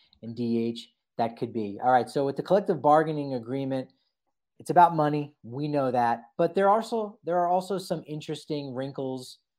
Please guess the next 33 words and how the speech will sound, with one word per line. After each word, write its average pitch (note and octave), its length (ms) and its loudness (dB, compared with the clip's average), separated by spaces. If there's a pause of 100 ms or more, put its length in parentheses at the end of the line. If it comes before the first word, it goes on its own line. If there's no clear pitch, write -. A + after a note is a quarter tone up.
(160)
for C#3+ 160 -4
rules, C3+ 640 -4 (120)
right, B2+ 320 -4
that, C#3 300 2 (200)
that C#3 120 0
have C3+ 100 0
been C3+ 140 -10
coming C#3 340 -8
out. C3+ 140 -2
Have B2+ 160 -4
there D#3+ 120 0
been F3 160 -4
anything, E3+ 720 -8 (360)
uh, C3+ 280 -4
and C3+ 100 -8
maybe, D3 280 -4
maybe C#3 240 -6
we C3+ 100 -4
start C#3+ 340 0
with B2+ 200 -6 (260)
the B2 80 -14
postseason B2+ 840 -8 (260)
getting C#3 240 -4
expanded, B2 580 -8
but B2 100 -4
have B2+ 80 -4
there D3 160 -2
been D3 140 -8
anything C#3+ 380 -10 (280)
that B2 160 -6
you've D3+ 280 -6
heard C3+ 260 -2
about A2+ 440 0